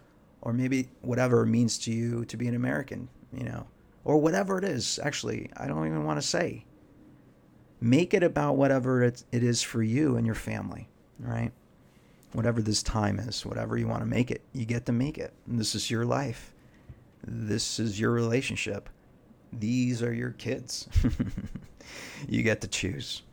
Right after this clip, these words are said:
right? So I really wish each and every one of you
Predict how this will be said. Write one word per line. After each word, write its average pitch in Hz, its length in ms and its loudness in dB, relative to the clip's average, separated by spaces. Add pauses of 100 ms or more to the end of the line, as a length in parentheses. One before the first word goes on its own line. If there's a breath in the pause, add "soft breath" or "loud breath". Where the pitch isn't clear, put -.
right? 98 300 -4
So 92 360 4 (840)
I 104 200 2
really 120 580 6
wish 107 500 2 (120)
each 139 400 -2
and 110 180 -6 (100)
every 127 300 2
one 107 220 2
of 95 120 -4
you - 280 -10